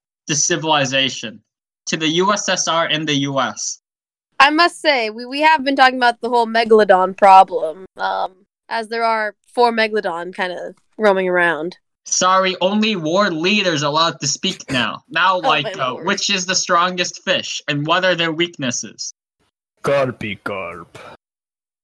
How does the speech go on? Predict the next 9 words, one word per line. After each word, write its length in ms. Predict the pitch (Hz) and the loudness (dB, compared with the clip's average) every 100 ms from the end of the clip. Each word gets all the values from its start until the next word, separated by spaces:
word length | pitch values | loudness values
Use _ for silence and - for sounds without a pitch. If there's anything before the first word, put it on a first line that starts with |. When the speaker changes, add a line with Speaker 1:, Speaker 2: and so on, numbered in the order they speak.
| _ | _
Speaker 1:
Carpy 440 | - 214 240 254 233 | -2 -2 0 -2 -2
carp 300 | 220 262 254 | -2 -2 -2
is 140 | 226 | -2
their 180 | 214 190 | 0 0
weakness 520 | 175 247 - 277 220 | 0 -2 0 -2 -2
or 180 | 185 196 | 0 0
the 80 | 175 | -2
strongest 580 | - 175 170 160 151 - | -2 0 0 -2 -6 -6
fish? 360 | 147 110 - | -6 -6 -10